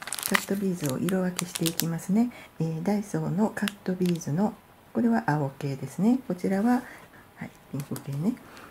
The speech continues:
で、青系で、えーと、八ミリのものを使います。で、六十個入ってます。で、えっと、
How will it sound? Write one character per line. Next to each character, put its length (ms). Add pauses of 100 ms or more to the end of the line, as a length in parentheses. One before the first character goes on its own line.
(160)
で、 160
青 180
系 360
で、 240 (300)
え 20
ー 300 (120)
と、 180
八 320
ミ 140
リ 100
の 140 (600)
も 120
の 160
を 60
使 300
い 140
ま 140
す。 100 (320)
で、 80
六 240
十 120
個 160
入 120
っ 20
て 180
ま 120
す。 140 (360)
で、 160 (300)
え 60
っ 20
と、 140